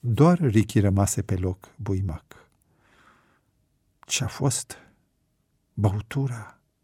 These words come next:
Mâna lui Beatriz îi prinse antebrațul și-l urni. El intră după ea, pasiv. La masă ceră două rânduri de băutură. Mai departe nu-și mai amintea nimic.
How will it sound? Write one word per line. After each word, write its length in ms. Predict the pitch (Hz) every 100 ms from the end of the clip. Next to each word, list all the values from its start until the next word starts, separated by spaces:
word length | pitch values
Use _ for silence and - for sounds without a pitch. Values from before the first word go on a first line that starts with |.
| _ _ - - - -
Mâna 260 | - 240 180
lui 160 | 143
Beatriz 600 | 120 127 117 143 147 - - -
îi 120 | 139
prinse 360 | 139 139 -
antebrațul 520 | 123 110 95 113 110 120
și-l 240 | - 104
urni. 640 | 101 92 95 87 90 _ _ _ _ _ _ _ _ _ _ _ _
El 500 | 110 104 117 117 123 - _ _
intră 400 | 143 131 131 107
după 260 | 101 95
ea, 240 | 98 90 -
pasiv. 680 | - 95 - - - - _ _ _ _ _ _ _ _ _ _ _ _ _ -
La 180 | 127
masă 320 | 117 160 - 143
ceră 280 | - 135
două 340 | 117 101 135 110
rânduri 300 | 117 104 101
de 80 | 101
băutură. 760 | 101 98 - 101 95 92 - _ _ _ _ _ _ _ _ _ _ _ _ _ _ _
Mai 140 | 104
departe 420 | 101 95 110 -
nu-și 220 | 98 95 -
mai 100 | 95
amintea 300 | 80 76 85
nimic. 540 | 76 80 - - _